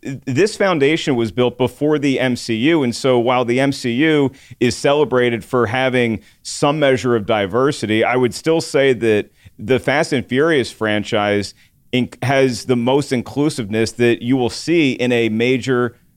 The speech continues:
Hollywood studio franchise. And I don't think that it's, the, the, the next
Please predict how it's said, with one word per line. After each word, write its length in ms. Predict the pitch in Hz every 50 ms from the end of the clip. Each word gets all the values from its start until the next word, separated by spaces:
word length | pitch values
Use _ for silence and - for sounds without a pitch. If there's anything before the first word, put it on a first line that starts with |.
| _ -
Hollywood 440 | - 131 127 131 131 127 131 120
studio 420 | - - - 123 120 120 123 120 117
franchise. 800 | 110 - 123 135 151 190 208 - - 123 107 101 101 104 117 120
And 180 | - 123 131 131
I 80 | 139
don't 120 | 151 156 139
think 180 | - 156 143
that 120 | - 139 131
it's, 300 | 131 117 - - - -
the, 420 | - 123 127 110 107 135 131 123 120
the, 320 | - 104 113 127 123 120 -
the 140 | 117 113 123
next 540 | 123 127 135 135 135 - - - - -